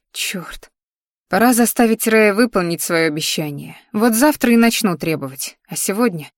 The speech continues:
пусть будет ещё один день праздника. «Мы куда полетим?» Я прогнала грустные мысли. «Ты готова, моя Шелеса?»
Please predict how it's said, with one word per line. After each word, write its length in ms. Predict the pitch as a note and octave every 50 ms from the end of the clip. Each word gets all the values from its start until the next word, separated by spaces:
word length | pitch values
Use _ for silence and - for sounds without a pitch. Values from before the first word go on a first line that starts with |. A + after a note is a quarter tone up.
| _ _ _ _ _ _ _ _
пусть 300 | - D4+ D#4 C4 - G3
будет 340 | F3+ A3+ B3+ G#3 A3 G3 -
ещё 380 | F#3 G3 G3+ - - C4 B3+
один 340 | G#3+ F3 D3+ D#3 D#3+ D#3+ D3
день 240 | D3+ E3+ F3 E3+ D#3+
праздника. 720 | - - E3+ D#3+ D#3 D3 C3+ D3+ C#3+ - - - F3 - - _ _ _ _ _ _ _ _ -
«Мы 140 | A3 B3 B3+
куда 240 | - D4+ C#4 C4+
полетим?» 500 | A3 G3 E3+ E3 D3+ - E3+ D3+ D3 D#3 _ _ _ _ -
Я 180 | G3 F#3 G3
прогнала 460 | F#3+ - F#3+ F#3 F3+ G3 A3 A3+ G#3+ F#3+
грустные 420 | E3 - F#3 F3 - - F3 E3
мысли. 420 | D#3 D3 C#3 - - - - - _ _ _ _ _ _ _ _ _
«Ты 100 | - -
готова, 460 | E3+ D3+ F3+ F3+ - - - C#4+ D4
моя 260 | - A3 F#3+ E3+ D#3+ D#3+
Шелеса?» 600 | - - - F#3+ D3+ C3+ C3+ - - - - -